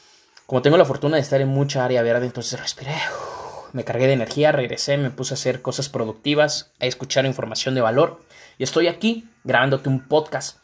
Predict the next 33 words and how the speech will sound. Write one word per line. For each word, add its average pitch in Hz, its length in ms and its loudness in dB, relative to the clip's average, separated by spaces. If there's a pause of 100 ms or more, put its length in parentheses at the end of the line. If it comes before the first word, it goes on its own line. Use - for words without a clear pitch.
(300)
diciéndote 143 500 0
que 123 60 0
a - 100 -4
pesar 139 300 2
de 151 120 -2
que 135 80 -6
me 123 60 -4
está 139 200 0
doliendo 143 320 2
la - 80 -2
espalda 139 440 -2
un 143 140 -2
chinguero 127 460 0
y 110 80 -2
a 110 120 -6
pesar 131 300 0
de 139 120 -4
que 120 140 -8
yo 135 140 0
me 147 100 -2
sentía 127 340 0
mal 127 240 0
hace 127 300 0
unos 123 440 -6
minutos, 123 640 -4 (440)
hoy 156 180 8
me 156 80 0
estoy 147 220 -2
contando 139 440 -2
una 131 100 -2
historia 135 380 -2
totalmente 131 560 -4
diferente. 135 640 -2